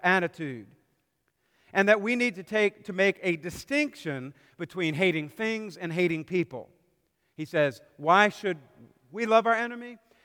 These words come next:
We love our enemy because love is the only power that can change our enemy,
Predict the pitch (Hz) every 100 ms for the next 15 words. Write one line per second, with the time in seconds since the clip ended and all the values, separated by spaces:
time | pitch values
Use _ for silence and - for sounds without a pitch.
0 | _ - 170 247 277 254 196 220 233 208
1 | - 170 190 208 202 156 147 160 175 165
2 | 127 160 214 247 247 202 190 147 170 202
3 | 233 269 262 269 - - 214 220 220 202
4 | 185 180 196 175 - 262 294 294 285 202
5 | 170 165 156 143 156 156 156